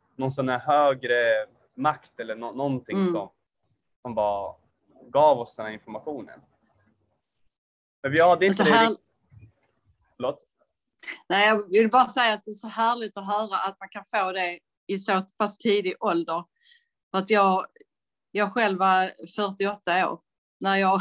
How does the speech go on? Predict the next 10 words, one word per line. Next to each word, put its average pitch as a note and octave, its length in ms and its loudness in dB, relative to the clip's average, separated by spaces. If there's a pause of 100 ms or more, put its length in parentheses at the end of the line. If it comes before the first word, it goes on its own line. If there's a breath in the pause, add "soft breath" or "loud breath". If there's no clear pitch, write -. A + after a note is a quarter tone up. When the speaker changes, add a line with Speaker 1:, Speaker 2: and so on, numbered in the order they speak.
(300 loud breath)
Speaker 2:
<laughs> - 300 -20
verkligen G#3 440 -2
förstod G3 480 -2
att, F3+ 220 0 (120)
att, F#3 340 -6
eh, E3+ 320 -2 (560)
det F#3+ 100 -4
kommer F3+ 340 2
verkligen F#3+ 360 -2
inifrån. F#3 640 -6